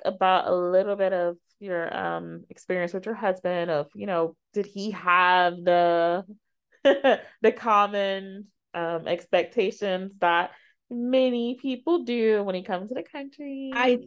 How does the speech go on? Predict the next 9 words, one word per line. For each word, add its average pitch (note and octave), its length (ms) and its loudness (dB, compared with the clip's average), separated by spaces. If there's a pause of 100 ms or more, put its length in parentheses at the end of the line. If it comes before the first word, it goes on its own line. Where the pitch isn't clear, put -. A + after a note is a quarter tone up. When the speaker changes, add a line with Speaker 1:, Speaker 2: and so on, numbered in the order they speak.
Speaker 2:
think D#4 260 -4
so. F#3 460 2
I G3 220 0
think, F#3+ 500 -4
um, F3+ 680 -6 (600)
in G#3 160 0
the G3+ 100 4
Dominican F#3+ 760 -2
culture G3 760 -6